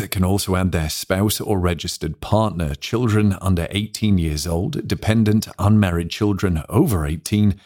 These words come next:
and dependent parents to their application. Two, permanent residency in Cyprus. The Cyprus Permanent Residence Program offers different investment options, including purchasing a residential or commercial property,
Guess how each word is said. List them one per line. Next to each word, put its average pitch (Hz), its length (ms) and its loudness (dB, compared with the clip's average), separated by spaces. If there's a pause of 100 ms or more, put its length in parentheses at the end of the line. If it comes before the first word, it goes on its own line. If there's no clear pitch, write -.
(160)
and 98 220 4
dependent 95 540 0
parents 107 600 2
to - 100 -6
their 117 180 2
application. 78 800 -4 (1080)
Two, 107 440 2 (100)
permanent 131 480 2
residency 92 840 0
in 80 160 0
Cyprus. - 800 -6 (400)
The 104 80 4
Cyprus 143 500 0
Permanent 95 480 0
Residence 90 460 0
Program 101 540 2
offers 110 340 -2 (100)
different 107 480 0
investment 85 640 -2
options, 85 560 -4
including 101 500 0
purchasing 101 580 -2 (280)
a 73 60 0
residential 92 680 0
or 73 140 -4
commercial 90 560 0
property, 113 540 -2